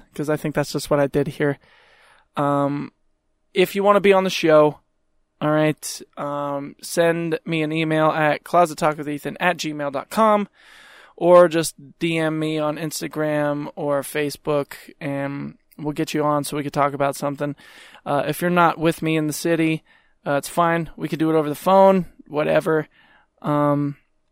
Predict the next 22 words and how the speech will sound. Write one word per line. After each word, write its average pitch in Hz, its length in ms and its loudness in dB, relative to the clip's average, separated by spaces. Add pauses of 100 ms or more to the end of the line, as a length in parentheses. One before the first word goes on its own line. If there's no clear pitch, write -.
(680)
and 151 640 -2
yeah, 165 260 2 (120)
uh, 147 380 0 (300)
like 160 540 -4
the 151 300 -2 (100)
podcast 156 580 0
on 156 200 -4
Instagram. 160 680 -4 (580)
Um, 147 380 -4
you 147 80 -6
can 160 140 -10
listen 165 200 -6
to 175 140 0
it 156 60 0
on 151 240 0
Anchor, 175 440 2
SoundCloud, 160 880 0
iTunes, 160 840 0
Breaker, 160 520 0
Radio 170 300 2
Public, 156 420 0
Castbox, 160 920 2